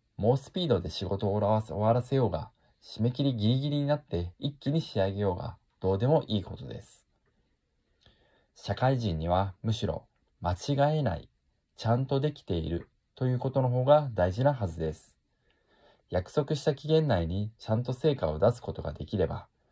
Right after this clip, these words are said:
別に三分以内にメールを返さなくたっていいはずです。友達が多いことを自慢しても無意味なのです。それよりも、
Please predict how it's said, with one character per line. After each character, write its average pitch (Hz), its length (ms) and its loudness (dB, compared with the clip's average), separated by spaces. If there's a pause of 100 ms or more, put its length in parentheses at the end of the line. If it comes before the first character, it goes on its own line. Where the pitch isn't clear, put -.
(340)
別 98 240 -2
に 123 240 2 (240)
三 117 280 -2
分 147 300 -2
以 156 80 -4
内 107 220 4
に 110 200 2 (840)
メ 107 160 2
ー - 20 2
ル 110 140 6
を 143 100 8
返 90 220 0
さ 104 140 -2
な 110 100 4
く 110 100 -6
た 85 100 -4
っ 78 60 -6
て - 300 -4 (100)
い 113 120 2
い 87 40 0
は 80 140 -6
ず 78 120 -8
で 95 120 0
す。 - 400 -16 (4000)
友 120 240 4
達 151 240 0
が 139 200 4
多 160 200 4
い 110 80 2
こ - 140 -8
と 80 100 -2
を 95 260 2
自 - 140 -6
慢 95 240 2
し - 80 -10
て 87 100 -6
も 107 240 0 (100)
無 104 140 0
意 143 80 4
味 135 260 0
な 85 140 -2
の 78 80 -4
で 71 140 -8
す。 - 200 -20 (560)
そ - 180 -4
れ 113 60 4
よ 110 100 6
り 87 100 0
も、 90 260 -4